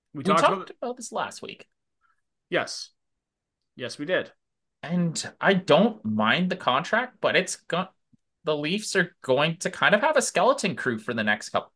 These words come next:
Speaker 2: the next year at least, especially with some long contracts that I think are going to be harder to justify. Like, Morgan Rielly,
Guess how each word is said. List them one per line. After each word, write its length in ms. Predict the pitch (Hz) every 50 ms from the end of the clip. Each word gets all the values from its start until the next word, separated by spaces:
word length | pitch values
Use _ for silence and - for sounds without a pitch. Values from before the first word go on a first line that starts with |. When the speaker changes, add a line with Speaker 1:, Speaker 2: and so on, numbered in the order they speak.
| _ _ _
Speaker 2:
the 140 | 135 131 123
next 320 | 120 120 - - - -
year 240 | 110 120 127 123 101
at 140 | - - -
least, 480 | 101 - 50 - - - - - _ _ _ _ _ _ _ _ _ _ _ _ _ _ _ _ _ _ _ _
especially 680 | - 123 - - - 147 165 180 - - 214 226 220 190
with 400 | 165 165 160 156 156 156 - _ _
some 320 | - - - 165 147 139 131
long 240 | 123 123 135 156
contracts 920 | - - - 139 123 120 127 127 - - 127 117 107 107 107 - - - -
that 400 | _ 120 113 110 110 104 - - _ _ -
I 120 | 127 123
think 280 | 123 - 170 185 180 220
are 120 | 202 180
going 400 | 147 - 143 139 147 143 143 139
to 200 | - - 139 127
be 520 | 123 - 123 120 123 120 120 113 - - _ _ _ _ _ _ _ _ _ _ _ _ _ _ _ _ _ _ _ - _ -
harder 600 | - - - 131 131 135 147 156 175 175 165 - -
to 200 | - 143 135 117 -
justify. 960 | - - - - - - - - - - 165 - - 175 180 185 208 214 208 196 - _ _ _ _ _
Like, 200 | 127 117 110 113
Morgan 380 | 131 123 135 151 170 175 175 147
Rielly, 640 | 131 120 120 120 120 123 127 123 123 120 - -